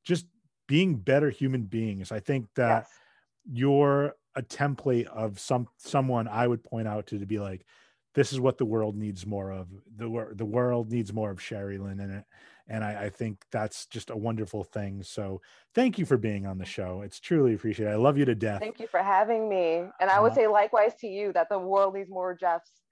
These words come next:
Speaker 1: Well, we'll,
Speaker 2: Keep
Speaker 1: we'll
Speaker 2: things
Speaker 1: get
Speaker 2: light
Speaker 1: there.
Speaker 2: and to, to laugh about. Like, I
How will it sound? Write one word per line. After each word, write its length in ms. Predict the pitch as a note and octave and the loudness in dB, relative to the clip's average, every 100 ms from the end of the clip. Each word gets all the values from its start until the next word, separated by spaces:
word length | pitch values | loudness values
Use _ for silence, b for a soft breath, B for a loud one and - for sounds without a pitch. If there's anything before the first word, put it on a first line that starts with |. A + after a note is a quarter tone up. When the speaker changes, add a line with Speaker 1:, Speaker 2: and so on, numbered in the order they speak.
| _ _ | _ _
Speaker 1:
Well, 420 | B2 B2 B2 B2 _ _ | 0 2 2 -2 _ _
we'll, 200 | B2+ C3+ | -4 -2
Speaker 2:
Keep 80 | C3 | 0
Speaker 1:
we'll 120 | C3+ D3 | 2 4
Speaker 2:
things 80 | |
Speaker 1:
get 140 | C3+ F3+ | 4 6
Speaker 2:
light 240 | G3 F#3+ | 4 4
Speaker 1:
there. 120 | - F#3+ | 0 -6
Speaker 2:
and 80 | F3+ | -4
to, 320 | G#3 F3 F3 - | 2 4 4 0
to 100 | G#3+ | -2
laugh 320 | F3 F3 F#3 | 4 4 2
about. 400 | F#3 D#3+ D#3+ D#3+ | -2 -2 0 2
Like, 160 | C3 E3 - - | 0 -4 -6 -8
I 180 | E3+ | -8